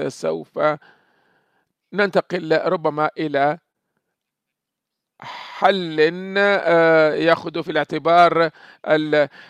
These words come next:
آه، الأدوات المستخدمة لتوجيه الهجوم، وهذا التعريف سيكون معرفا أكثر وس-، آه، مت-، متوسعا بشكل أك-، أكبر. شكرا جزيلا جرام،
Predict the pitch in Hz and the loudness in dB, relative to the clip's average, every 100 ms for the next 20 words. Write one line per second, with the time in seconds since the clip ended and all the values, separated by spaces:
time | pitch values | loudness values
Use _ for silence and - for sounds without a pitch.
0 | _ 147 151 151 - 87 - 71 - 160 | _ -2 0 0 -4 -6 -8 -6 -4 -4
1 | - - 147 - 151 147 156 170 220 208 | -4 -8 -12 -20 -6 -2 0 2 4 2
2 | 165 170 - 143 151 147 135 151 165 175 | 0 -4 -4 -2 -2 -2 -6 -4 -4 -2
3 | 170 160 151 147 - 160 156 170 185 147 | -4 -2 -2 -2 -2 -4 -4 -4 -2 -2
4 | 151 156 151 160 139 165 143 143 143 196 | -2 -2 -4 -6 -6 -10 -8 -8 -2 0
5 | 180 175 170 - 160 160 165 208 180 151 | 2 2 2 2 2 4 4 2 0 -4
6 | 165 151 196 165 151 170 180 185 - 175 | -2 -6 -6 -4 -2 -2 -4 -6 0 2
7 | 175 170 - - 156 151 151 160 143 - | 2 -2 -8 -6 -4 -2 -2 -2 -6 -10
8 | - 170 160 165 170 208 208 156 147 180 | -14 -14 -14 -12 -4 -2 0 -2 -4 -8
9 | 175 175 214 - - - - 196 - 147 | -8 -4 -4 -6 -18 -20 0 0 0 -8
10 | - - _ _ _ _ _ - 202 170 | -12 -12 _ _ _ _ _ -8 -2 0
11 | 135 135 175 156 123 123 123 _ _ _ | 0 -6 -6 -8 -8 -12 -20 _ _ _
12 | _ _ _ _ _ _ _ _ 143 143 | _ _ _ _ _ _ _ _ -10 -6
13 | 147 170 175 180 | -4 -4 -4 -6